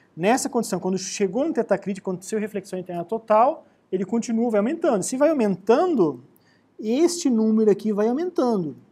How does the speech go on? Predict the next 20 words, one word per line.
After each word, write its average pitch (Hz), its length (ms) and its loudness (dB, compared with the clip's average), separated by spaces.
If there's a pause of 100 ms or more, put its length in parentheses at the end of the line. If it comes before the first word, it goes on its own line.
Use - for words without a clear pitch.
(260)
E 156 160 -10
aí 160 160 0
começa 190 460 -8
a - 20 -14
ser - 140 -12
negativo. 208 500 -8
Então, 165 380 -6 (340)
acima 277 460 -2
desse 262 200 -2
valor, 214 600 4 (400)
ele 185 260 2
é 190 80 0
um 214 60 -2
número 202 280 -4
complexo. - 600 -6 (800)
Pra 381 240 0
resolver 202 420 2
isso, 185 340 0
eu 277 80 -4
posso 226 760 0